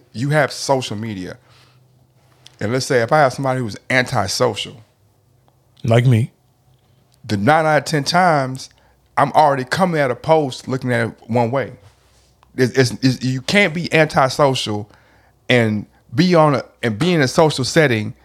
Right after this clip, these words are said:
Speaker 1: and all of a sudden now you're social.
Speaker 2: Say
Speaker 1: Think
Speaker 2: it
Speaker 1: about
Speaker 2: one,
Speaker 1: it.
Speaker 2: s-, say it one more time. I do have a rebuttal. Say it
Speaker 1: Watch
Speaker 2: one more
Speaker 1: it.
Speaker 2: time.
Speaker 1: You can't be antisocial.
Speaker 2: Okay.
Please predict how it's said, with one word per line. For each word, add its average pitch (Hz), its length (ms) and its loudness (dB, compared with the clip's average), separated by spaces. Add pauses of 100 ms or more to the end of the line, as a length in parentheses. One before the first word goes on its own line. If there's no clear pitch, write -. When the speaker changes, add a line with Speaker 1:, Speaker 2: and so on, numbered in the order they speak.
(280)
Speaker 1:
and 117 120 0
all 139 160 6
of 123 80 0
a - 20 -8
sudden 120 380 2
now 131 160 2
you're 117 160 -6
social. 120 520 0 (1800)
Speaker 2:
Say - 120 -4
Speaker 1:
Think 143 120 -2
Speaker 2:
it - 20 -2
Speaker 1:
about 135 140 2
Speaker 2:
one, 120 100 0
Speaker 1:
it. - 60 -6 (200)
Speaker 2:
s-, - 80 -8
say 208 80 4
it 208 40 4
one 196 160 4
more 135 80 2
time. 98 260 -10
I 147 80 2
do 165 140 4
have 156 160 4
a - 20 4
rebuttal. 120 300 0
Say - 100 0
it 151 40 4
Speaker 1:
Watch 131 100 2
Speaker 2:
one 117 80 -6
more - 60 -10
Speaker 1:
it. - 20 -16
Speaker 2:
time. - 220 -12
Speaker 1:
You 117 180 2
can't 185 520 0
be 147 220 -4 (100)
antisocial. 165 1000 0
Speaker 2:
Okay. 92 240 -6